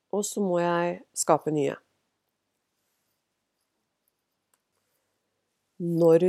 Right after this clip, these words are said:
du gjør dette, så kommer det til å gjøre litt vondt, fordi at det, du kommer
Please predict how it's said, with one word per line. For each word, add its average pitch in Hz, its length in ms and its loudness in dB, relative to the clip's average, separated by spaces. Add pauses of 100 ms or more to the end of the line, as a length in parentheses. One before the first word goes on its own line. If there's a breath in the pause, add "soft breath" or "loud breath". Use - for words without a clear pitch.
du 214 80 4
gjør 220 300 4
dette, 254 320 2 (1120)
så - 160 -4
kommer 165 240 2
det 160 120 0
til 175 100 4
å - 0 -
gjøre 151 160 2
litt 151 160 -4
vondt, 135 340 -8
fordi 180 220 0
at 185 180 0
det, 196 140 2 (100)
du 175 320 -6
kommer 170 460 0